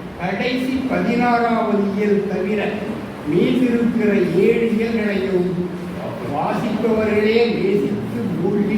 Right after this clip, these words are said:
முத்தெடுக்கட்டும் என்பதாக மெல்ல நகர்ந்து பதினாறாவது இயலாகிய தமிழரின் வேட்கையை சற்று எண்ணி பார்க்கலாமே.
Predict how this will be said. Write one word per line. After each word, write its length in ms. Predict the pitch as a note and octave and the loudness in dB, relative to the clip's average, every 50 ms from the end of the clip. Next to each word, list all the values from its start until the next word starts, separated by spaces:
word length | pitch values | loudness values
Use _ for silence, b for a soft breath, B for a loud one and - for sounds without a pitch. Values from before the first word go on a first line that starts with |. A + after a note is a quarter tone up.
| G#3+ - | 0 0
முத்தெடுக்கட்டும் 1000 | D#3 - - - G3 G3+ G3 F#3 F#3 F#3+ G3 F#3+ - F#3+ F#3 F#3 F#3 F#3 E3+ D#3 D#3+ | -2 -2 -2 0 0 0 2 2 0 0 0 -2 -2 -2 -2 -2 -2 0 -2 -2 -2
என்பதாக 520 | D#3+ D#3+ E3 E3 E3 D#3+ D#3 D#3 - - - - - - - - - - - - - - - - - - - - - - - | -2 -2 -2 0 -2 -2 -2 -2 -4 -4 -4 -4 -4 -6 -6 -8 -8 -8 -8 -8 -8 -8 -8 -8 -8 -10 -10 -10 -8 -6 -4
மெல்ல 340 | D3+ E3 E3+ F#3+ G#3 G#3+ G3+ G3+ - | -2 0 0 2 2 2 2 0 0
நகர்ந்து 540 | - E3 F#3 F#3+ F#3 F#3 F#3 F#3 F3+ F#3+ G3 G#3+ D3 C#3 - - - - - - - - | -2 -2 -2 -2 -2 -2 -2 -2 0 0 0 0 0 -2 -2 -4 -6 -6 -8 -8 -8 -8
பதினாறாவது 880 | D3+ D#3 E3+ G3 G3+ G#3 G#3 G#3 G3 G3+ G3 F#3+ F#3 F3+ F3+ F3+ F3 E3+ E3 D#3+ D#3 | -6 -2 0 2 4 4 4 2 2 2 0 0 0 0 0 0 0 0 0 -2 -2
இயலாகிய 560 | D3+ D#3 D#3 E3 E3 D#3+ D3+ D3+ D3+ D3+ D3+ D3 D3 D3 D3+ - - - - - - - - - - - C#3+ | -2 -2 -2 -2 -4 -4 -4 -2 -2 -2 -2 -4 -4 -6 -8 -8 -8 -8 -8 -8 -8 -10 -10 -10 -10 -8 -6
தமிழரின் 720 | D3+ D#3+ E3+ G#3+ A#3 A#3+ A#3 A#3 A3+ A3 G#3+ G3+ G3+ F3+ F3 - | -4 -2 0 2 2 4 4 4 2 2 0 2 2 0 0 0
வேட்கையை 600 | D#3 F3+ G#3 A3 A3+ - A3+ - A3 A3 G#3+ G#3+ G#3 G#3+ G#3+ | 2 2 4 4 2 2 0 0 0 0 0 0 -2 -2 -4
சற்று 380 | G#3 F#3+ F3 D3+ - E3+ E3+ E3 D3 C#3 - C3 - - - - - - D3 | -4 -4 -4 -4 -4 -4 -2 -2 -2 -2 -2 -4 -4 -4 -6 -6 -6 -6 -4
எண்ணி 220 | D#3 F3 G#3 A#3 A#3 A#3 - - | -2 2 2 2 4 2 2 2
பார்க்கலாமே. 800 | G#3 G3 F#3 - - - - E3+ - - - - - - - | 2 0 0 0 -2 -2 -2 -2 -2 -2 -2 -2 0 0 0